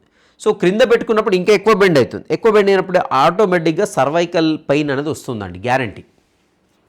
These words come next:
గ్యారంటీగా వస్తుంది, అంతవరకు అయితే గ్యారంటీ. So, కాబట్టి మ్యాక్సిమం, మ్యాక్సిమం కాదండి, హండ్రెడ్ పర్సెంట్ రీడింగ్ చైర్ తీసుకోండి, అంతే, that's it.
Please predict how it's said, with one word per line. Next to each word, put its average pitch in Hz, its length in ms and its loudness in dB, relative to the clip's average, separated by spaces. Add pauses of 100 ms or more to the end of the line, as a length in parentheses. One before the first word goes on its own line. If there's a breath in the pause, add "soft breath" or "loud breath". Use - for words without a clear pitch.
(100)
గ్యారంటీగా 160 560 2
వస్తుంది, 131 240 -4
అంతవరకు 127 300 -4
అయితే 131 160 -2
గ్యారంటీ. 98 280 -4 (420 soft breath)
So, 214 120 -4
కాబట్టి 135 360 -2
మ్యాక్సిమం, 147 880 -4
మ్యాక్సిమం 156 380 -4
కాదండి, 156 280 0
హండ్రెడ్ 175 300 -2
పర్సెంట్ 196 240 -2
రీడింగ్ 160 240 -2
చైర్ 151 120 -2
తీసుకోండి, 123 380 -6
అంతే, 120 140 -10
that's 110 220 -4
it. 98 120 -14